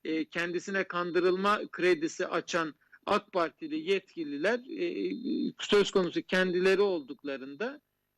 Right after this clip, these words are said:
e, karşılarındakini terörist ilan etmekten, e, bir an bile olsun, e, vazgeçmiyorlar. Yüzleri kızarmıyor. Yani oradan hesap edin. Bunlar ifade edildiğinde yüzleri kızarır mı, kızarmaz mı?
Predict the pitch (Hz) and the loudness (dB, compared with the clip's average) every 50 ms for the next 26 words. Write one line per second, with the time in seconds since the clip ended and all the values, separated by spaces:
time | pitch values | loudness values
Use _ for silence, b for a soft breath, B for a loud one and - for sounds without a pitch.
0 | _ - 165 175 170 160 - - 180 180 175 - - 202 185 202 202 196 196 185 | _ -8 -4 -2 -2 -2 0 0 2 0 2 2 0 -2 0 0 -2 0 0 0
1 | 196 180 - - 101 101 190 - - 190 185 185 196 196 185 - - 214 185 180 | 0 0 0 -4 -4 -4 -4 -2 -2 0 2 4 4 2 2 -2 -4 -2 0 2
2 | 170 185 180 180 175 160 156 - - 147 143 139 - _ - 233 247 269 294 - | 4 4 4 4 2 -2 -4 -4 -6 -8 -8 -8 -8 _ -6 -6 -6 -6 -6 -2
3 | 320 - 170 165 165 165 156 165 208 208 208 180 160 156 147 127 147 143 139 147 | 0 4 4 6 6 4 4 4 4 4 6 4 2 2 0 0 2 2 4 6
4 | 143 143 139 131 - - 247 262 - _ _ _ _ _ _ _ _ - - 170 | 6 4 4 2 -2 -6 -10 -12 -12 _ _ _ _ _ _ _ _ 0 4 4
5 | 175 175 160 190 202 202 180 175 185 220 208 - - - 160 139 131 131 135 185 | 6 6 6 4 4 2 2 2 2 2 2 2 -2 -8 -12 -10 -10 -10 -10 -10
6 | 220 196 180 175 196 185 160 170 190 190 220 202 - 226 208 180 214 226 226 208 | -12 -10 -6 -4 -4 -2 2 2 2 2 2 0 -2 -2 0 2 4 4 4 2
7 | 180 156 143 135 151 190 226 247 214 202 180 175 202 233 233 220 185 175 226 247 | 0 -2 -6 -8 -10 -10 -10 -6 -4 -2 -2 -2 0 0 0 0 0 -2 -4 -4
8 | 247 240 226 - - 247 226 202 170 170 139 120 123 120 _ _ _ _ _ _ | -4 -6 -6 -4 -2 0 0 0 0 -2 -4 -4 -8 -14 _ _ _ _ _ _
9 | - 175 175 180 180 180 - 190 - - 185 180 180 156 175 180 175 151 156 170 | -10 -6 -2 0 0 0 0 -2 0 2 2 2 4 4 4 4 4 2 0 -2
10 | 151 156 170 170 170 165 165 165 165 170 156 139 165 170 160 156 - - 165 139 | -2 -2 -2 0 2 2 2 2 2 0 0 2 2 2 2 2 0 -2 -2 2
11 | 151 170 160 151 160 147 151 156 147 - - 165 147 143 165 165 156 156 156 147 | 4 4 6 6 4 4 2 0 -4 -4 -4 -2 0 2 2 4 2 2 0 0
12 | 143 127 131 165 196 254 277 | -2 -2 -4 -6 -8 -8 -8